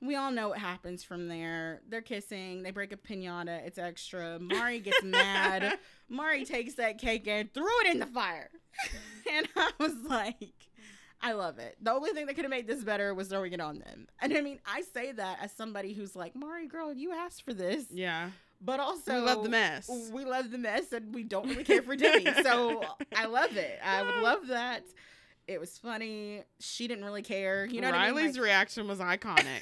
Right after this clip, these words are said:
Speaker 1: <laughs>
Speaker 2: Let me just say.
Speaker 1: Riley was literally me
Speaker 2: Upset that he
Speaker 1: anytime
Speaker 2: didn't have
Speaker 1: I
Speaker 2: any
Speaker 1: miss
Speaker 2: of that
Speaker 1: out on
Speaker 2: cake.
Speaker 1: cake. <laughs> Like
Speaker 2: You know what? That was a perfectly wasted cake that y'all coulda had.
Speaker 1: Right?
Speaker 2: Like, perfectly
Speaker 1: Right?
Speaker 2: wasted.
Speaker 1: Like, you couldn't have sliced up a little, little bit and then threw it away.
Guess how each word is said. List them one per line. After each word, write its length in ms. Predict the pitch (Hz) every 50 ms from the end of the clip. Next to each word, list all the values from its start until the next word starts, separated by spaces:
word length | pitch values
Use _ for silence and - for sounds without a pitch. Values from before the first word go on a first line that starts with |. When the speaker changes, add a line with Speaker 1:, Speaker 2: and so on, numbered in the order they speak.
| - - -
Speaker 1:
<laughs> 280 | - - - 605 - 233
Speaker 2:
Let 180 | 208 220 220
me 120 | 226 240 262
just 220 | 220 262 214 -
say. 380 | - - - - 262 - 359 - - - 320 381 - 311 311 440
Speaker 1:
Riley 380 | 403 247 254 302 359 381 381 359
was 180 | 320 320 233
literally 520 | 214 220 262 247 262 254 254 254 233 226 214
me 480 | 208 196 196 196 202 202 202 208 214
Speaker 2:
Upset 580 | - 202 214 226 240 - - - 233 220 226 226
that 120 | 233 196 233
he 100 | 226 220
Speaker 1:
anytime 120 | - 226
Speaker 2:
didn't 100 | 226 226 202
have 0 |
Speaker 1:
I 60 | 190
Speaker 2:
any 100 | - 180
Speaker 1:
miss 100 | 190 190
Speaker 2:
of 40 | 165
that 80 | 214 190
Speaker 1:
out 80 | 196 190
on 160 | 185 180 -
Speaker 2:
cake. 460 | - 254 214 170 104 131 - _ -
Speaker 1:
cake. 0 | -
<laughs> 140 | 254 - 277
Like 140 | 320 - - - - - - - - - - _ _ _ - -
Speaker 2:
You 140 | 202 208
know 140 | 208 208 214
what? 260 | 220 226 226 220 196
That 160 | 214 240 247 240
was 160 | 269 285 226
a 60 | 226
perfectly 420 | - 226 226 208 233 220 208 196
wasted 340 | 196 196 190 208 190 - 175 -
cake 340 | 226 175 156 139 113 147
that 140 | 175 175 160
y'all 180 | 170 170 175 180
coulda 200 | 190 190 170 180
had. 200 | - - 151 233
Speaker 1:
Right? 180 | 220 214 226
Speaker 2:
Like, 280 | 180 180 190 233 208 175
perfectly 400 | 196 190 294 - 269 269 247 269 269 240 226 214
Speaker 1:
Right? 40 |
Speaker 2:
wasted. 260 | 214 208 220 254 220 -
Speaker 1:
Like, 220 | - 180 175 190
you 60 | 294 349
couldn't 220 | - 339 277 285
have 120 | 294 320
sliced 360 | - 262 262 330 320 - - 294
up 180 | 302 302 -
a 60 | -
little, 260 | 226 220 233 254 320 - - 214 208 190
little 200 | 196 254 311 339
bit 240 | 285 294 302 320 294
and 120 | 294 277 269
then 220 | 277 285 311 311
threw 160 | - 277 294
it 60 | 302
away. 300 | 294 277 294 294 302 254